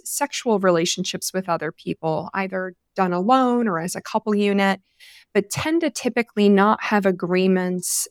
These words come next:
that emotional or romantic closeness is gonna be a part of multiple relationships.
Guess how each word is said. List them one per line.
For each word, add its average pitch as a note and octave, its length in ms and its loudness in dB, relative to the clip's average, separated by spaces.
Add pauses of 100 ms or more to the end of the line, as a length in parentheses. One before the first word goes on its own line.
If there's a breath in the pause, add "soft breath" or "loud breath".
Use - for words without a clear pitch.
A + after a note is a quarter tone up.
that F#3 460 -2 (480)
emotional G#3 800 4
or F3+ 220 0
romantic F3 540 0
closeness - 680 -6
is - 100 -8
gonna F3+ 220 -4
be - 140 -6
a - 80 -2
part - 320 -8
of F#3+ 120 -10
multiple - 420 -12
relationships. - 920 -8